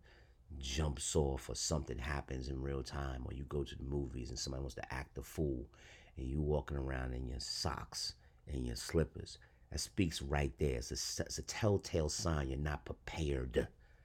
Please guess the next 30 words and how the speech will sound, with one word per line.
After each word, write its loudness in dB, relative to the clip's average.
for 0
what 4
may 2
happen -4
if -4
something -4
happens. -4
Now, -6
I'm -2
not -2
saying -2
to -6
walk -4
around -2
in -4
Timberlands. 0
Well, 2
you -6
can. -2
I'm 6
just 0
saying 0
walk 0
around 0
like -4
you -2
got -2
some 2
awareness 8
of 0